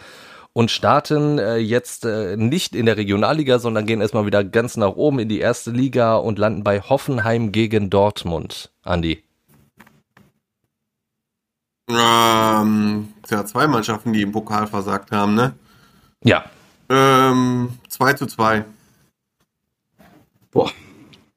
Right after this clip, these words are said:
Speaker 3: Tue ich mich, äh, schwer mit, ehrlich gesagt. Äh, hatte ich auch schon Probleme hier bei unserer internen Tipprunde. Ähm,
Speaker 1: <laughs>
Speaker 3: so beim, beim, beim Lotto Totto so ein klassischer Dreierweg früher. Irgendwie, äh, kann man, traut man den Dortmundern auch eine weitere,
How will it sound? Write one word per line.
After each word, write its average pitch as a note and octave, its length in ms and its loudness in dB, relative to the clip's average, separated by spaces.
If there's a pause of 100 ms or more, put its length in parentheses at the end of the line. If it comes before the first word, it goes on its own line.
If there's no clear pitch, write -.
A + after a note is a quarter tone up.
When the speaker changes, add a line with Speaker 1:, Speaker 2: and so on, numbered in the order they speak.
(800)
Speaker 3:
Tue C3+ 200 2
ich C#3 100 -2
mich, C#3 240 2
äh, C3 500 2
schwer C3 320 0
mit, G2 160 2
ehrlich F#2+ 240 -6
gesagt. - 460 -10
Äh, A#2 400 -12
hatte B2 100 -12
ich B2+ 100 -12
auch B2 120 -4
schon C3 200 -4
Probleme C3 360 4
hier A#2+ 120 0
bei A2+ 60 -2
unserer A#2 240 -2
internen A2+ 440 -2
Tipprunde. B2+ 600 -2 (160)
Ähm, G#2 480 -2 (340)
Speaker 1:
<laughs> - 360 -2
Speaker 3:
so D3 100 0
beim, C#3 240 0
beim, C3 440 0
beim B2+ 280 -4
Lotto D3 240 2
Totto E3 360 2
so C#3+ 100 2
ein C#3+ 60 0
klassischer D#3+ 360 -2
Dreierweg A#2+ 600 -2
früher. A#2+ 600 -2
Irgendwie, C3 440 -2
äh, B2 480 -6
kann C3+ 160 -4
man, B2+ 580 -4
traut D#3+ 200 -2
man D#3 100 2
den C#3 80 2
Dortmundern D#3 360 4
auch C#3 60 4
eine D3+ 160 2
weitere, D#3 380 2